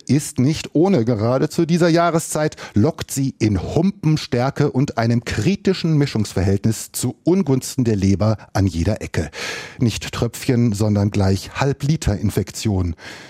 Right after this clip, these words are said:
Gerade Sie, liebe Frau Betzing-Lichtentäler, als ehemalige Drogenbeauftragte der Bundesregierung, sollten das wissen. Ihre Verantwortung als Gesundheitsministerin möchte ich jedenfalls nicht tragen. Welche Corona-Maßnahmen sind nötig? Worauf kann man verzichten?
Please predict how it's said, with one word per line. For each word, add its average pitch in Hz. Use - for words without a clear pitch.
Gerade 147
Sie, 127
liebe 127
Frau 113
Betzing-Lichtentäler, 113
als 110
ehemalige 117
Drogenbeauftragte 107
der 120
Bundesregierung, 151
sollten 101
das 92
wissen. 85
Ihre 151
Verantwortung 101
als 101
Gesundheitsministerin 110
möchte -
ich -
jedenfalls 120
nicht 135
tragen. 73
Welche 104
Corona-Maßnahmen 113
sind 160
nötig? 202
Worauf 104
kann 139
man 143
verzichten? 95